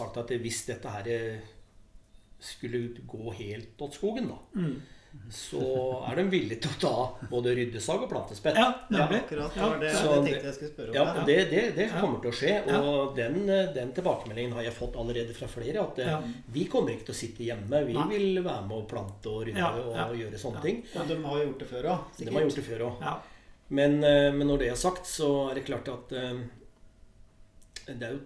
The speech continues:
Speaker 1: tre tunge kostnadsbærere
Speaker 2: Ja.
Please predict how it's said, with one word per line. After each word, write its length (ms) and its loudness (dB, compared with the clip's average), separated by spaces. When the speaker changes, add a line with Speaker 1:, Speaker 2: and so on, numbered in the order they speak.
Speaker 1:
tre 480 -8
tunge 540 -4
kostnadsbærere 760 -6
Speaker 2:
Ja. 120 -12